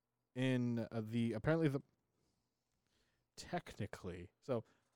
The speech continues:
they d-, put one, uh, ten pound satellite into orbit.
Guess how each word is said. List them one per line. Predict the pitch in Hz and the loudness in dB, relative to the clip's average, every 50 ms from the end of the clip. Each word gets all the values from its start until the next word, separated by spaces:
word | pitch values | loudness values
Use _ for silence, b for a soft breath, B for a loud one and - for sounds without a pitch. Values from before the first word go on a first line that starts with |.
| _ - | _ 4
they | 139 139 | 4 4
d-, | 127 127 | 4 2
put | - - - 170 180 156 | -2 4 6 6 6 8
one, | 170 170 165 165 160 160 - | 8 8 8 8 6 4 2
uh, | - 127 117 110 107 | 0 2 2 0 0
ten | - - 170 170 165 | 2 0 2 2 2
pound | 127 127 156 151 147 147 147 143 135 135 127 - - _ _ _ _ _ _ _ _ _ _ - | 2 4 6 6 6 6 4 2 0 -2 -6 -8 -14 _ _ _ _ _ _ _ _ _ _ -2
satellite | - 143 135 135 120 117 113 110 110 107 - _ _ _ _ _ _ _ _ _ _ _ _ _ _ _ - | 2 4 4 4 4 4 4 2 2 0 -2 _ _ _ _ _ _ _ _ _ _ _ _ _ _ _ -6
into | 139 135 135 123 143 131 | -4 -2 0 0 0 0
orbit. | - 120 113 107 95 98 95 85 | 4 4 4 4 4 2 0 -2